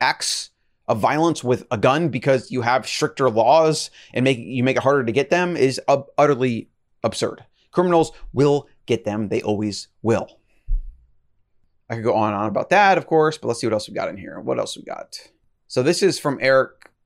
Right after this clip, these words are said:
Sawell. I think it's the same guy. I don't know. I'm confused. I don't follow these guys, but "My four-year-old just FaceTimed to ask what I'm doing to help people in Buffalo. And why did the ban-, bad man do this?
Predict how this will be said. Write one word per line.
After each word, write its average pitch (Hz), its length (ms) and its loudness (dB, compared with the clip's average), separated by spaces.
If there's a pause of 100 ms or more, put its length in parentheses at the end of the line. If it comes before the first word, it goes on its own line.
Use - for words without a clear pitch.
(100)
Sawell. 123 580 0
I - 80 -8
think - 160 -4
it's 196 140 -4
the 196 80 -6
same 123 260 -2
guy. 113 320 -2
I 123 80 -4
don't 123 120 -4
know. 90 60 -8
I'm 101 140 -8
confused. - 340 -14
I 110 40 -8
don't 113 120 -10
follow - 180 -8
these - 100 -14
guys, - 160 -18
but - 200 -12 (1040)
"My 233 120 0
four-year-old 208 400 6
just 147 160 0
FaceTimed 139 380 2
to 120 60 4
ask 117 220 2
what 127 120 4
I'm 117 80 0
doing 123 160 2
to 107 60 0
help 117 180 0
people 156 220 0
in 170 60 2
Buffalo. 113 540 -4
And 117 200 -2
why 156 260 2
did 147 120 -2
the 135 60 0
ban-, 143 400 2
bad 131 180 4
man 131 160 0
do 135 80 0
this? 98 220 -6